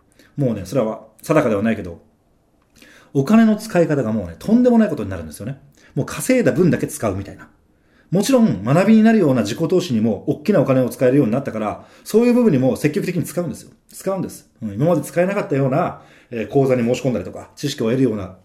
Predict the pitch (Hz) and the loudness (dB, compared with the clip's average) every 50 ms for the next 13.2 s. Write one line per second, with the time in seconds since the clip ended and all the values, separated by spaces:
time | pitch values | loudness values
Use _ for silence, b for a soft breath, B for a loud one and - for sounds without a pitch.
0 | _ _ _ _ _ _ - - 143 131 135 139 131 120 113 110 139 160 170 180 | _ _ _ _ _ _ -2 0 2 2 2 2 0 0 0 0 0 2 2 2
1 | 190 180 139 120 107 - - - 123 147 143 135 - - - 117 104 104 - - | 2 2 2 0 -2 -6 -10 -4 -2 -2 -2 -2 -4 -4 -2 -2 -2 -2 -6 -12
2 | - - 143 135 - - - - 147 139 - - 190 175 180 - - 196 180 196 | -10 -4 -4 -2 -2 -4 -4 -6 -6 -6 -2 -2 -4 -4 -4 -4 -4 -2 0 0
3 | 185 202 208 135 - - - - - _ - - - - 185 190 180 180 170 147 | 2 2 2 2 0 -4 -12 -20 -20 _ -12 -12 -6 -2 0 2 2 2 0 0
4 | 139 101 87 95 - - _ _ _ _ _ _ _ _ _ b b b b 180 | -2 -6 -8 -12 -14 -20 _ _ _ _ _ _ _ _ _ b b b b 2
5 | 170 156 151 143 107 - B B B B B B B _ - 190 185 185 185 - | 4 4 4 2 0 -2 B B B B B B B _ -2 -2 -2 -2 -6 -12
6 | _ - 247 254 254 247 240 240 233 226 214 214 180 180 196 202 202 - 214 202 | _ -2 0 2 2 2 2 0 2 4 4 4 6 6 4 4 4 6 4 4
7 | 190 151 147 135 117 107 104 110 - 120 - - - - 226 226 226 220 202 214 | 6 6 4 4 4 2 0 0 -2 -4 -6 -8 -4 0 2 2 2 2 2 0
8 | 208 185 - - 196 208 208 208 202 202 196 175 135 160 165 - 151 131 - - | -2 -2 -2 -2 0 0 2 4 2 2 2 4 2 2 2 2 0 0 2 0
9 | 151 147 - - - - - 240 233 170 117 110 101 101 - - - 87 - b | 0 0 0 -6 -14 -4 0 2 4 4 4 2 0 -2 -2 -4 -4 -4 -8 b
10 | b b b b b b b - 196 214 214 226 190 - - 147 165 190 202 220 | b b b b b b b 2 4 4 4 4 2 2 2 2 2 4 4 4
11 | 214 214 165 110 98 - - 156 147 160 185 190 185 185 185 185 180 151 127 104 | 4 4 4 2 0 -2 0 0 2 4 4 4 4 2 2 0 0 0 -2 -4
12 | 95 92 - - _ _ _ _ _ _ _ _ 120 120 127 - 151 127 104 101 | -4 -8 -14 -20 _ _ _ _ _ _ _ _ -2 0 2 2 2 2 2 -2
13 | 92 85 85 b | -6 -10 -12 b